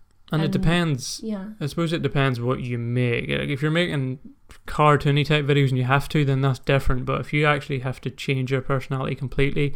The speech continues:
Speaker 2: Yeah, oh yeah, yeah, I know
Speaker 1: for
Speaker 2: what you mean.
Speaker 1: example, for a whole vlog episode, that's tough. And it can come across as false, which some people don't like.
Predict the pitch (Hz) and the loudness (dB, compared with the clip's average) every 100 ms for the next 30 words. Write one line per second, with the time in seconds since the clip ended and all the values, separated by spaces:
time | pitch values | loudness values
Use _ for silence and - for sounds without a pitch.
0 | - 277 233 240 240 202 190 185 190 - | -2 -4 -2 -2 -2 -4 -8 -10 -8 2
1 | 151 127 139 143 156 - 139 123 143 139 | 4 6 4 2 0 0 0 4 6 6
2 | 131 123 120 135 139 151 151 151 156 - | 4 -2 2 4 6 4 4 2 0 0
3 | 156 151 123 135 135 - - - - - | 2 2 0 0 0 0 -6 -10 -6 -2
4 | 117 - - - - - - - - - | -2 -4 -10 -10 -12 -16 -18 -20 -20 -20
5 | _ _ - - _ - 175 170 147 147 | _ _ -20 -20 _ 2 2 2 -2 -2
6 | 143 127 139 127 - - - 143 120 117 | 0 0 -2 -2 -4 -10 -4 -2 -2 -4
7 | - 143 - 139 131 139 135 131 135 139 | -10 -8 -4 -4 -2 -2 -2 -4 -4 -2
8 | 139 143 | -2 -2